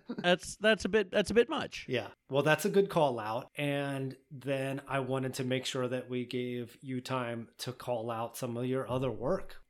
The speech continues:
Speaker 1: I, uh, I very much appreciate that. So I am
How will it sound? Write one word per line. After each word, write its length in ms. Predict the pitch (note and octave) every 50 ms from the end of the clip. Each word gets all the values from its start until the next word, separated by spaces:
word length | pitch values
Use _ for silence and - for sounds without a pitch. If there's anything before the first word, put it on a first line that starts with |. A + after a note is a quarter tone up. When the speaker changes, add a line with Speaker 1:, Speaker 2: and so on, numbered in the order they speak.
| _ _
Speaker 1:
I, 280 | C3 A#2 A#2 A2+ A2+ A2+
uh, 240 | A2+ A2 A2+ A#2 - -
I 100 | B2 B2+
very 260 | G#2+ C3 C3+ C#3+ D3
much 180 | D3 D3+ D#3+ -
appreciate 560 | F3+ - - A3+ - - A3 E3+ C3+ A2 - -
that. 280 | G#2 F#2 D2+ - - -
So 460 | - - - D3+ C3+ B2 A#2 A2+ A#2 -
I 160 | - B2 B2 B2+
am 440 | B2+ - - A#2+ A#2+ A#2 A#2 A2+